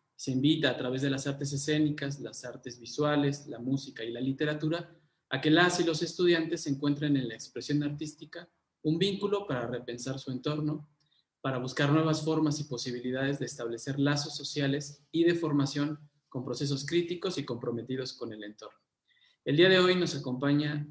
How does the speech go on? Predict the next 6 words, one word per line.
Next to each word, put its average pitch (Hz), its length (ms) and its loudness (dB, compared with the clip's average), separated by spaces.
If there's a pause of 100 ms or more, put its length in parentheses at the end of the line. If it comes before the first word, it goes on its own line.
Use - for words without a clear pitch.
la 127 60 -10
maestra 123 600 -6
Cecil 156 400 -2
Bolaños. 135 720 0 (120)
Ella 147 280 2
es 143 260 0